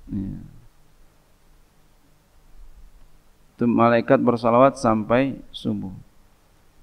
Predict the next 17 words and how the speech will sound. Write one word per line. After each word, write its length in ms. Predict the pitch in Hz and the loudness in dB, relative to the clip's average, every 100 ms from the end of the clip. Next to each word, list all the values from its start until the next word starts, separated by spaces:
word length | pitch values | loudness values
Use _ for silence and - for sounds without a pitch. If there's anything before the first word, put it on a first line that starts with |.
| - - - - - - - - | -20 -20 -20 -20 -20 -20 -20 -4
Jadi 240 | 123 123 | 4 4
siang 720 | 127 - 143 156 185 208 - - | 6 8 10 12 10 6 0 6
mulainya 400 | 151 156 170 175 | 10 10 8 6
mana 320 | 160 160 156 | 6 8 8
aja? 400 | 151 208 - - - - - - - - - - | 8 6 4 -8 -20 -20 -20 -20 -20 -20 -20 -2
Apakah 640 | - 120 127 120 123 117 | 2 6 6 6 6 6
habis 240 | 120 123 - | 6 2 2
subuh? 720 | 127 117 123 131 143 131 - 143 - - - - - - | 2 4 6 6 6 2 -6 -14 -20 -20 -20 -20 -20 -2
Apakah 520 | 110 113 120 131 123 117 | 0 4 4 6 6 6
jam 160 | 120 | 4
sembilan, 960 | 120 120 117 120 131 139 139 143 147 - | 4 4 4 6 8 8 6 2 -2 -4
gitu 240 | 113 107 | -2 0
ya? 140 | 120 131 - - - - | -2 -4 -12 -20 -8 2
Jam 240 | 127 127 | 6 8
dua 240 | 123 120 117 | 8 6 6
belas, 720 | 120 131 143 151 147 - - | 6 8 8 6 0 -10 -10
ya. 200 | 110 | -8